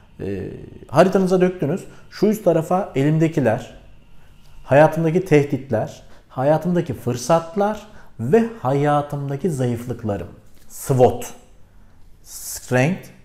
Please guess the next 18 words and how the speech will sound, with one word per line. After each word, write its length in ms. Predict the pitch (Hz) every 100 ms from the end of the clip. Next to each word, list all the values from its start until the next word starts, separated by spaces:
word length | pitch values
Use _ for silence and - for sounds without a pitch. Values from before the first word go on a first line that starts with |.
| -
güçlü 320 | 120 - 151
oldukların 600 | 143 113 104 95 92 80 - -
yazdım. 440 | 104 98 80 107 - - - -
Güçlüyüm. 520 | 104 117 - 131 143 143
Niye? 240 | 131 160
Çünkü 200 | - 127
İngilizce 400 | 160 143 160 135
biliyorum. 220 | 92 85 85
Çünkü 200 | 110 117
çok 200 | 135 151
iyi 100 | 139
bilgisayar 420 | 139 131 147 147
kodlama 360 | 147 110 98 90
biliyorum. 220 | 82 82 -
Çok 200 | 151 127
iyi 120 | 139
yemek 300 | 131 151 -
yapabiliyorum. 460 | 123 95 87 80